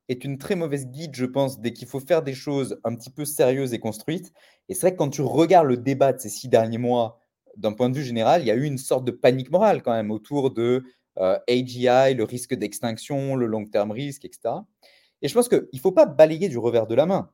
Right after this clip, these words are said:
tout ça. Il faut y aller de manière méthodique. Et je pense que pour revenir à ma marotte là du jour,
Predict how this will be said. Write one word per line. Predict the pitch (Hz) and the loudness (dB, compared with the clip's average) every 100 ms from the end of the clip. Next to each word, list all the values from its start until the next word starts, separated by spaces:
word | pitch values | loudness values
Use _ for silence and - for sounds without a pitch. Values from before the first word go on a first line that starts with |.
| _ | _
tout | 110 | -6
ça. | - - _ | -4 -4 _
Il | 92 | -16
faut | - 185 147 104 _ _ | 0 2 2 0 _ _
y | - 117 | -6 6
aller | 131 143 135 | 6 6 -2
de | 107 | -2
manière | 110 113 | -2 0
méthodique. | 110 120 123 120 117 214 - _ | 0 2 2 2 0 -4 -8 _
Et | |
je | 101 | 0
pense | 160 160 | 2 2
que | 151 143 - _ _ | -4 -4 -12 _ _
pour | 143 131 | -6 6
revenir | 170 175 175 | 6 6 2
à | 131 | 4
ma | 123 | 4
marotte | 123 131 135 | 2 4 4
là | 127 | 2
du | 117 120 | -2 -4
jour, | 135 139 | -4 -6